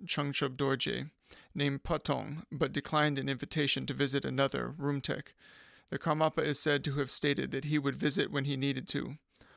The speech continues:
Only a few years later, he would make Rumtek his seat in exile. By this point, the Karmapa was beginning to prepare to leave Tibet.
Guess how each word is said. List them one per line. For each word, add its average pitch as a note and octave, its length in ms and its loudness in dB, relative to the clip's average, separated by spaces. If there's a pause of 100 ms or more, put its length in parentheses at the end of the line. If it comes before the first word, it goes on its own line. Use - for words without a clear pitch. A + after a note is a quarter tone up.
(140)
Only C#3+ 240 2
a C#3+ 40 4
few D#3 260 2
years D3 340 2
later, C3+ 300 2
he C#3+ 160 -2
would C#3 160 0
make C#3 180 2
Rumtek C#3 500 -2
his C#3 200 -2
seat - 300 2
in C3 160 -6
exile. C#3 500 -2 (960)
By C#3 120 6
this D3+ 180 4
point, D#3 320 0
the D3 80 0
Karmapa D3+ 500 2
was C3+ 160 -4
beginning C#3+ 440 0
to - 100 -6
prepare D3 400 4
to C#3+ 100 -2
leave C3+ 260 0
Tibet. C#3 360 2